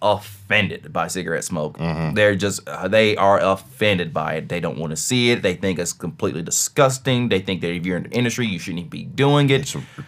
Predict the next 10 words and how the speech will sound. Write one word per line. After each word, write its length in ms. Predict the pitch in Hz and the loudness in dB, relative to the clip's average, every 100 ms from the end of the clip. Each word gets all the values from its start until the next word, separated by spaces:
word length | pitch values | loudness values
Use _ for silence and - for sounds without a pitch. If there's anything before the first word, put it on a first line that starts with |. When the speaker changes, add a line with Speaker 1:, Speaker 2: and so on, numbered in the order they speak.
| 147 | -6
Speaker 2:
rude 400 | 90 95 95 98 | 0 4 6 4
if 100 | 92 | 4
you're 200 | 92 90 | 2 0
smoking 380 | - 98 92 92 | 2 0 0 0
a 40 | 85 | 0
cigarette. 500 | 90 87 85 87 - - | 0 2 2 0 -2 2
Speaker 1:
Exactly. 760 | 143 113 110 117 104 90 90 107 | 4 4 4 4 4 2 -2 2
And, 260 | 110 107 | 4 4
you 80 | 117 | 4
know, 360 | 117 113 110 | 6 6 4